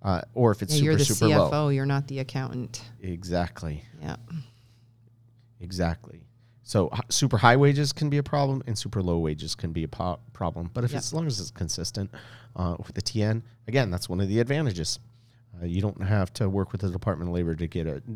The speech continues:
Speaker 1: wage determination of what is acceptable.
Speaker 2: Yeah, and that's an advantage to the employer because they get to set the wage. They don't have to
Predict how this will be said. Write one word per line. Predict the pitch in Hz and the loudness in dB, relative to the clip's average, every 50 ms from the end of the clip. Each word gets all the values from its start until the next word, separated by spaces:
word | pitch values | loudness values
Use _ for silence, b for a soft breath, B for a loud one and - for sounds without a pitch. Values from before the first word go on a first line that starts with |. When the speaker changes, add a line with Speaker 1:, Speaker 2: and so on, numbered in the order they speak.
| 110 _ _ | -14 _ _
Speaker 1:
wage | - 95 92 87 85 82 92 82 | -10 -4 -2 -2 -2 -2 -4 -10
determination | - - - - 95 85 85 82 80 78 78 - - 78 85 85 - - _ | -12 -12 -8 -6 -4 -4 -2 -4 -4 -6 -6 -8 -10 -10 -12 -12 -14 -14 _
of | 95 87 78 78 78 80 - - _ _ _ _ _ _ b b b b b b b b b b b b b b b _ _ _ _ - | -8 -6 -4 -4 -6 -8 -10 -16 _ _ _ _ _ _ b b b b b b b b b b b b b b b _ _ _ _ -8
what | 95 87 80 | -6 -6 -4
is | 78 - | -4 -6
acceptable. | - - - - - - 165 180 | -10 -10 -10 -10 -10 -6 -2 -2
Speaker 2:
Yeah, | 175 | 0
and | 135 147 | 0 0
that's | 151 175 - | -2 -2 -2
an | 254 220 | 0 0
advantage | 180 156 139 139 147 147 147 143 - | 0 0 0 -2 0 -2 -2 -4 -6
to | - | -8
the | 135 135 | -8 -8
employer | 135 135 - - 143 147 147 131 - 139 120 - | -8 -10 -4 -2 0 2 2 2 0 -2 -8 -12
because | - - - 135 135 | -14 -16 -16 -12 -8
they | 156 160 | -6 -4
get | 156 135 - | -2 -4 -4
to | - - | -4 -8
set | - - 131 - | -6 -6 -6 -6
the | - 123 | -6 -6
wage. | 131 131 131 135 131 131 - - - - | -6 -4 -4 -4 -4 -6 -8 -10 -10 -8
They | 139 135 | -4 -2
don't | 139 135 135 | -2 -2 -2
have | 135 139 - | -4 -4 -6
to | - 131 127 127 | -6 -6 -6 -6